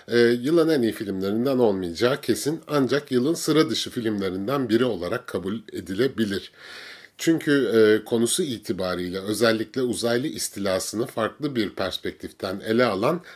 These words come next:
nadir filmlerden biri olmayı başarmış olarak gördüm ben filmi. Ancak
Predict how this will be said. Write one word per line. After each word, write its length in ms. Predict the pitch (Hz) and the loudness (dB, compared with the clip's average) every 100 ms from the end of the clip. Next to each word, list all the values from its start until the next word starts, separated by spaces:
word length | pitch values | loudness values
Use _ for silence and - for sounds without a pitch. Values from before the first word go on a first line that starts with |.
| - | -4
nadir 380 | 113 135 135 147 | 0 0 0 -2
filmlerden 760 | - 110 95 92 92 95 98 | -2 -6 -4 -4 -4 -4 -2
biri 160 | 107 120 | 0 0
olmayı 540 | 107 117 107 110 156 | 0 -2 0 -2 0
başarmış 560 | 127 117 127 117 123 - | 0 0 2 2 0 -6
olarak 500 | - 90 85 - _ | -10 -10 -10 -12 _
gördüm 420 | - 92 85 87 85 | -8 -6 -6 -8 -6
ben 180 | 87 | -6
filmi. 440 | 85 120 110 151 185 - - - | -4 -2 0 0 -2 -8 -20 -10
Ancak 600 | - 147 131 143 - - | 0 2 4 2 0 -10